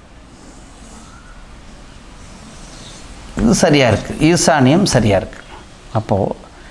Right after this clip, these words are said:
சரியாக இருப்பது என்பது நேர். அப்போ இது எக்ஸ்ட்ரா வளருது. வடமேற்கு, இது மேற்கு, வடமேற்கு. இந்த மூலையில இந்த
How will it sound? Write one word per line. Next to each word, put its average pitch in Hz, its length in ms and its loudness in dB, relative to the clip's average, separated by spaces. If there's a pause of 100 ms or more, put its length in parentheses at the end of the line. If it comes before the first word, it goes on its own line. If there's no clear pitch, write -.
(160)
சரியாக 175 640 0
இருப்பது 117 260 -2
என்பது 113 220 -2
நேர். 120 280 0 (280)
அப்போ - 300 -6
இது 170 240 -2
எக்ஸ்ட்ரா 156 480 0
வளருது. 110 440 0 (800)
வடமேற்கு, 151 600 2
இது 147 200 2
மேற்கு, 120 460 0 (1300)
வடமேற்கு. 123 680 0 (720)
இந்த 147 220 4
மூலையில 135 440 2 (920)
இந்த 220 340 4